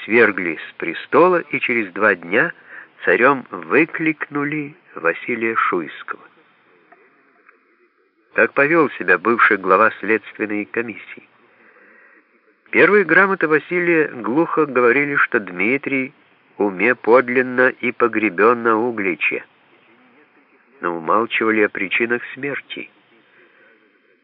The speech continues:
Однако вскоре по окраинам государства стали разноситься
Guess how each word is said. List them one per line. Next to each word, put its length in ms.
Однако 460
вскоре 480
по 300
окраинам 680
государства 600
стали 300
разноситься 720